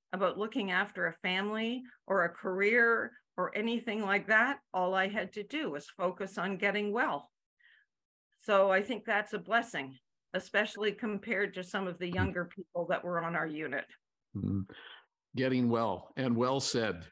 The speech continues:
Speaker 2: <laughs> Good advice. Uh, thanks for being with us today. Very inspiring, and, uh, we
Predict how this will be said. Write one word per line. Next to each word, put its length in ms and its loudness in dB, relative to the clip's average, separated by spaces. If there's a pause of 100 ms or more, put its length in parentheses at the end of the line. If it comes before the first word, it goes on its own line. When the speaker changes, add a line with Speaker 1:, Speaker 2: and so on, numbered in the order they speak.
(240)
Speaker 2:
<laughs> 380 -4
Good 180 0
advice. 640 -2 (200)
Uh, 280 -2 (260)
thanks 400 -2
for 500 -2 (800)
being 300 0
with 180 0
us 200 -2
today. 420 0
Very 680 0 (360)
inspiring, 880 0
and, 380 -2
uh, 240 -2 (380)
we 420 -2